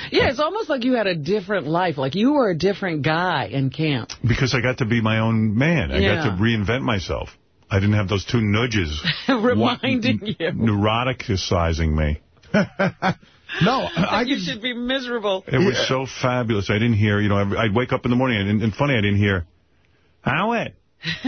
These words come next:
Speaker 2: Howard, what are you wearing?"
Speaker 1: That was, you should have an alarm clock
Speaker 2: Yeah.
Speaker 1: like that.
Speaker 2: "What did he do?" "He
Speaker 1: Howard.
Speaker 2: left, he left his T-shirt on the bed."
Speaker 1: <laughs>
Speaker 2: "What?"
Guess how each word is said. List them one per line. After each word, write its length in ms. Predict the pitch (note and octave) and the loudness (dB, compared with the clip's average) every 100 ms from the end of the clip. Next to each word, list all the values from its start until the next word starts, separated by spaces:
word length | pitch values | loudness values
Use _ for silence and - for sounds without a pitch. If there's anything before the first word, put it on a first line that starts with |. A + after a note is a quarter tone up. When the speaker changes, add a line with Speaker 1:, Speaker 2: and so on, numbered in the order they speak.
| B3 | -2
Speaker 2:
Howard, 1000 | C4 C#4 A#3 - A3 C#3+ E3 G#3+ A#3 D#3+ G3+ - G3 - - G3+ | -2 0 -4 -4 -2 0 0 0 0 -2 -8 -12 -12 -12 -10 -4
what 180 | C#3+ E3+ | 0 2
are 40 | |
you 140 | G3 G#3 | 2 2
wearing?" 440 | G#3 A3 A3+ G3+ | 2 2 0 0
Speaker 1:
That 180 | G#4 A4 | -2 0
was, 220 | F#4+ C#4+ | -2 -2
you 160 | D4+ G4 | 0 0
should 180 | B4 E4+ | 2 2
have 160 | C#4+ | 2
an 60 | A3 | 2
alarm 460 | G3 F#3 F#3+ G3+ G#3 | 2 2 2 0 0
clock 280 | G#3 E3 | 2 4
Speaker 2:
Yeah. 60 | B2+ | 4
Speaker 1:
like 220 | D#3 D3 | 2 0
that. 260 | D3 C3+ - _ _ _ _ _ - | -2 -4 -6 _ _ _ _ _ -2
Speaker 2:
"What 140 | C3+ D3 | -2 0
did 140 | F3+ | 0
he 160 | F3 E3 | 0 2
do?" 280 | F3 C#3+ F#2+ _ _ - _ _ _ _ - | 0 -2 -6 _ _ -20 _ _ _ _ -4
"He 140 | F3+ | -2
Speaker 1:
Howard. 240 | G3+ G3 F#3 | 0 0 -2
Speaker 2:
left, 200 | A3 - _ | -6 -12 _
he 120 | F3 | -4
left 320 | E3+ F3+ F3 | 0 -2 0
his 200 | E3+ D#3+ - | -2 -2 -2
T-shirt 640 | G3 G#3+ G3 - F3+ D#3 | 0 0 0 0 2 2
on 200 | C#3+ C#3 | 2 2
the 60 | B2 | 0
bed." 500 | G#2+ F3 F#3+ C#3+ D2+ D3 - | 0 0 0 -2 -6 -10 -6
Speaker 1:
<laughs> 720 | A#3+ - A3+ - - - - | -6 -4 -8 -8 -12 -10 -2
Speaker 2:
"What?" 320 | C3+ F3+ F#3+ | 0 0 -2